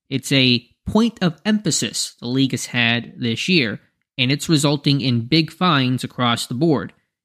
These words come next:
In back-to-back weeks, linebacker Quan Alexander has been fined a total of more than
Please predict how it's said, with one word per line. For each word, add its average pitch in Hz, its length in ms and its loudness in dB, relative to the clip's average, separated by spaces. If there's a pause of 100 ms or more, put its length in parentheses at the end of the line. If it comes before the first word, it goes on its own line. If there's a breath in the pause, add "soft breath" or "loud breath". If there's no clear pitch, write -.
In 135 140 0
back-to-back 170 640 -2
weeks, 190 460 0
linebacker 135 560 0
Quan 139 400 -2
Alexander 139 540 2
has 127 180 -2
been 131 180 -2
fined 135 320 0
a 127 100 2
total 160 460 0
of 143 180 -2
more 147 220 2
than 131 160 -2